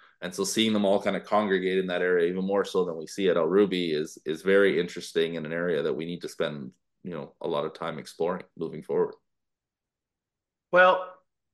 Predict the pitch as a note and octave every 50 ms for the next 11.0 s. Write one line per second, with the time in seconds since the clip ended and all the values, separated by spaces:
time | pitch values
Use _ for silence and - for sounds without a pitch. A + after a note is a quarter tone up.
0 | _ _ _ _ _ _ _ - D3+ C#3+ - C3+ B2+ - D#3+ D3 D3 - - -
1 | D3 C#3 C#3 C#3 C3+ C3 B2 - - - - D#3 C#3 C3 C#3 C#3+ C3+ B2 A#2+ -
2 | - C#3+ C#3+ C#3 - C#3 C3 B2 A#2+ C3 C3 B2+ C3 B2 A#2+ - - C3 B2+ B2+
3 | B2+ A#2+ A#2+ A2+ A#2 A#2 B2 B2 A#2+ - B2 A2 - A#2 A#2 A#2 A#2+ A#2+ A#2+ A#2+
4 | A#2 A2 - - - G#2+ G#2+ - - B2 A#2 A#2 A2+ - B2 A#2 A#2 A#2 A#2 A2+
5 | A2+ A2+ A#2 A2+ A2+ G#2+ G#2+ G#2+ G#2+ A2 - _ _ _ _ _ _ _ _ -
6 | A#2+ G#2 B2 B2 A#2+ A2 A#2 A#2+ A2+ A2 A2 - A2+ G#2+ - - B2 A2+ A2+ A2+
7 | A2 G#2+ A2 G#2 A2 A2 A2+ A2+ A2+ A2+ A2 G#2 G#2 G#2 - _ _ _ _ _
8 | _ - - A2+ A2 G#2+ - - - A2+ G2+ G2 - A#2+ A2 A2+ A2+ A2+ A2 A2
9 | A2 G2+ - - A2 G#2 G#2 G#2 - A#2 A2 A2+ G#2+ G2+ A2 A2 A2 G#2+ G#2+ G#2+
10 | A2+ A2 A2+ A2+ G#2+ G#2 G2+ - - A#2 G#2+ G#2+ A2 A2+ A2+ A2 G2+ F#2+ F#2+ G2